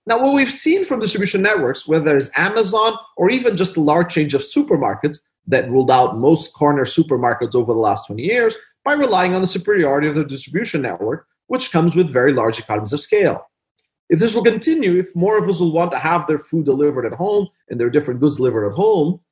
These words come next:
then one might safely predict that concentration, the concentration that we observe in the,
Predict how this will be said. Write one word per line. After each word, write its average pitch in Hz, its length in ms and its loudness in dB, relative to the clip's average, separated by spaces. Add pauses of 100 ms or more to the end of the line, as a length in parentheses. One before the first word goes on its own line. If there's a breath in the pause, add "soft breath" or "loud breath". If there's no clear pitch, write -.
(280)
then 254 440 -2 (800)
one 202 200 2
might 180 240 2
safely 190 380 0
predict 175 500 0
that 147 320 2 (640)
concentration, 170 1200 0 (240)
the 139 140 0
concentration 208 500 0
that 165 60 4
we 165 160 4
observe 165 560 2
in 151 140 2
the, 139 240 2